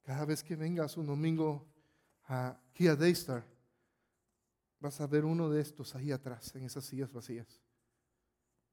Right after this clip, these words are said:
Y ese va a ser nuestro recordatorio de que aún Juan no está aquí. So, ¿te atreverías a responder a este mensaje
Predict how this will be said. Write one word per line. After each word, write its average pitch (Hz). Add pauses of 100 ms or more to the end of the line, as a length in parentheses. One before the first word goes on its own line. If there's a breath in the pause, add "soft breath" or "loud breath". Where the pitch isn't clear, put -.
(580)
Y 147
ese -
va 156
a 147
ser 165
nuestro 156
recordatorio 139 (1200)
de 123
que -
aún 156
Juan 156
no 135
está -
aquí. 110 (3250)
So, 135
¿te 156
atreverías 151 (960)
a 151
responder 151
a 170
este 170
mensaje 151